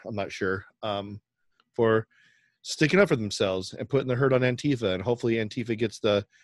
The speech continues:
the message to, "Oh, I'm not gonna go to that neighborhood e-, ever again."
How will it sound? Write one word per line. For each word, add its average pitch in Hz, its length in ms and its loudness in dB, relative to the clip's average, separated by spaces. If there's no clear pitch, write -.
the 113 80 -2
message 107 500 0
to, 95 280 2
"Oh, 139 160 0
I'm 104 120 -4
not 147 160 0
gonna 131 140 -2
go 127 180 0
to 120 140 0
that 131 140 2
neighborhood 92 340 0
e-, 92 140 -4
ever 92 180 -2
again." 92 360 -4